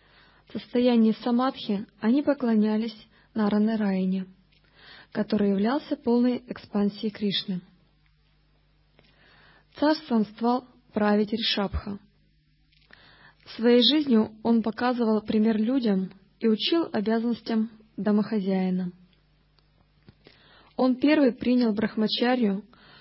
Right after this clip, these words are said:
под руководством духовного учителя и жил в Гурукуле, доме учителя. Получив образование, он дал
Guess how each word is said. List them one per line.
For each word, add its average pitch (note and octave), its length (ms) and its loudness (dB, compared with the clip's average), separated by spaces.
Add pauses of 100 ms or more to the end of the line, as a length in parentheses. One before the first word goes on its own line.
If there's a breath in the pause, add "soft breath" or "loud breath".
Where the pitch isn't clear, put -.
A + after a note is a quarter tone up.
(120 loud breath)
под G3 140 -8
руководством A#3 680 -2
духовного A#3+ 520 0
учителя G#3+ 720 -4 (680 soft breath)
и A3 100 0
жил A#3+ 280 0
в A3+ 120 -6
Гурукуле, G#3 760 -4 (440)
доме G#3 340 2
учителя. G3+ 640 -6 (1800 soft breath)
Получив A#3+ 500 0
образование, G#3+ 880 0 (480 soft breath)
он B3+ 220 2
дал C4+ 340 2